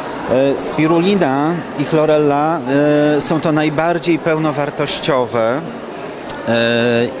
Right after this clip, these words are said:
jedne z najczystszych źródła, e, naturalnych składników, jakie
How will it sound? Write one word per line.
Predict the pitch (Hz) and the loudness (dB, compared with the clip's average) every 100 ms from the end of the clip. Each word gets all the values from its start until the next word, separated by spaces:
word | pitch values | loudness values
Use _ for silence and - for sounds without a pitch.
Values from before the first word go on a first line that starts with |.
| - | -4
jedne | 135 160 160 156 | 0 2 2 0
z | 139 | 0
najczystszych | 151 143 - - 170 - - - 123 131 165 - 180 135 | 0 0 0 2 2 0 -2 0 2 2 0 -2 -6 -2
źródła, | 120 156 208 156 135 135 | 0 2 2 2 0 0
e, | 170 - - - - 127 139 139 139 139 143 139 117 - 143 | -2 -6 -10 -10 0 2 4 4 4 4 4 4 0 -4 0
naturalnych | 143 143 160 151 151 165 160 156 - | 0 0 0 0 0 0 0 0 -2
składników, | - - - 147 135 139 127 135 175 170 | -4 -4 -2 -4 0 0 0 0 0 0
jakie | 165 160 165 | -2 0 -2